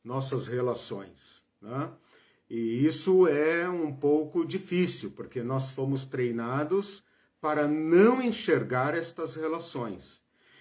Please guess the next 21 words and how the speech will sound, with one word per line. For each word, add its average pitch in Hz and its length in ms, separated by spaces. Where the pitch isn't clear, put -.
Então, 180 360
lembre-se 202 720
que 147 220
ao 151 260
tratarmos 131 840
da 120 120
aula 120 320
de 104 180
hoje, 123 580
no 123 240
que 131 140
nós 131 340
estamos 120 440
falando 120 580
de 113 100
Mateus 117 520
vinte, 123 720
falando 123 500
de 113 240
poder 123 420
servitude, 117 960